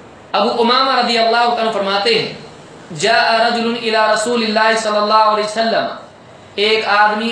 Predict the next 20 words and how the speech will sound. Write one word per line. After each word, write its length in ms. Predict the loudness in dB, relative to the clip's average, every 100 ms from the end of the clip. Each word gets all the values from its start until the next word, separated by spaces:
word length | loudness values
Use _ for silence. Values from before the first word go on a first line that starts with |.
| -4
اللہ 360 | -4 0 0
کے 80 | -2
رسول 320 | -4 -4 -4
صلی 180 | -2 -2
اللہ 180 | 0 2
علیہ 300 | 4 4 2
وسلم 280 | -4 -6 -4
کے 60 | -6
پاس 220 | 0 2 2 0
آیا، 360 | 0 0 0 -4 -12 -20 -20 -20
فقال، 480 | -8 -4 0 2 2 0 -6 -12 -16 -18 -18 -16 -4
اور 240 | 0 0
کہا، 460 | 2 2 2 0 -6 -16 -20 -20 -6
ارأیت 560 | -2 0 0 0 -2 0
رجلا 420 | 0 2 0 0 0 2
غزا، 480 | 2 2 2 -2 -6 -18 -20 -20 -8
اے 120 | -6
اللہ 320 | 0 0 0
کے 80 | -2
رسول، 440 | -6 -8 -8 -8